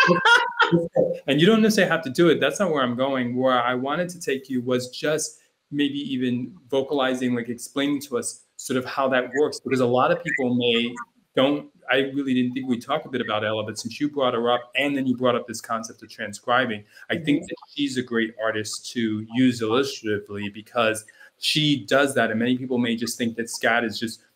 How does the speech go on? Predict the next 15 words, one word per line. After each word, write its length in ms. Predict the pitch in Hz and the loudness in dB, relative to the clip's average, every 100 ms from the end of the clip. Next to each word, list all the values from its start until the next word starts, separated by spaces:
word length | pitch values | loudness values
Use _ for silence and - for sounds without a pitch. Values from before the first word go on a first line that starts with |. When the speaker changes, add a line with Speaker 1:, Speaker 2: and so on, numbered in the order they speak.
| _ | _
Speaker 2:
kind 220 | - 135 | 0 2
of 80 | 131 | 2
somewhat 300 | 131 123 120 | 2 2 2
of 60 | 107 | 0
an 60 | |
op-, 360 | 107 131 - - | 2 2 0 -4
improv, 580 | 135 147 - 104 90 - _ - _ _ | -2 -2 -2 -4 -4 -10 _ -20 _ _
um, 320 | 123 107 104 98 | -4 -2 -2 -2
or 320 | 123 110 107 | 0 2 2
just 260 | 104 123 - | 0 -2 0
sort 120 | 123 | 0
of 80 | 104 | 0
a 60 | 107 | 0
winging 360 | 113 143 110 | 2 2 0
it. 220 | 95 95 | -2 -10